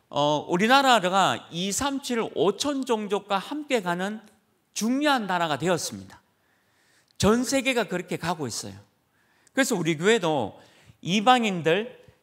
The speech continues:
다민족들, 티씨케이들이 자기 집처럼 와서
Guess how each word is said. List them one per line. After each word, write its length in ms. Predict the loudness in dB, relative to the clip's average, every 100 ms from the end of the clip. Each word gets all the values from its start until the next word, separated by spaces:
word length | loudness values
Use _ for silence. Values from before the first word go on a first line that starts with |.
| _
다민족들, 920 | 2 4 4 0 0 0 0 -4 -4 -10 _ _ _
티씨케이들이 1200 | -6 -4 0 0 0 0 0 0 -2 -2 -4 -8 _ _ _ _ _ -6
자기 560 | 2 4 4 -2 -6
집처럼 760 | -4 -4 -4 0 0 2 -2 -6 _ _ _ _ _ _ -8
와서 640 | -2 0 4 2 2 -12